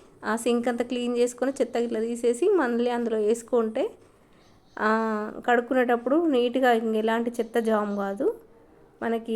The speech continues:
ఈజీగా అనిపిస్తుందండి. ఆ విధంగా నేను తోమి పక్కకు పెట్టుకొని మళ్ళీ అన్నీ సింక్లో వేస్తాను. వేసి ఇంకా అక్కడున్న పక్కకున్న ప్లేస్, ఆ,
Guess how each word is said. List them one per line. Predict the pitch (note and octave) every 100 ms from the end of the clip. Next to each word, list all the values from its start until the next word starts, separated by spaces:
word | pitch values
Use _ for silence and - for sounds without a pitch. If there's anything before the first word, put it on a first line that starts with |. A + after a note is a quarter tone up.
| G#3+
ఈజీగా | G#3 G#3 A3+ A3+ B3 A3
అనిపిస్తుందండి. | G3 G3+ - F#3+ F#3+ F#3+ G3 - G#3
ఆ | G3+
విధంగా | G#3 G3+ G#3+ G#3+ B3+
నేను | C4+ G#3+
తోమి | G#3+ G3 G#3+ A#3 F4 - - _ -
పక్కకు | G3+ - G3+
పెట్టుకొని | - G3+ - A3 A3 F#4 - - - - _ _ G#3+
మళ్ళీ | G3+ G#3 B3
అన్నీ | A3 G3+ G#3 A3+ C4+
సింక్లో | B3 G#3 G#3 G3+
వేస్తాను. | F#3 G3 - F#3 G3
వేసి | G3+ G3+ G3 G3+ - E4 - - _ _ _ _
ఇంకా | G3+ G3 G3 F#3+ F#3 -
అక్కడున్న | G3+ G3+ G3
పక్కకున్న | G#3 G#3 G3+ G#3 G#3+ G3+
ప్లేస్, | G3+ G3+ G3+ G#3
ఆ, | G3+ G3 F#3+ F#3+ F#3 F#3+ G3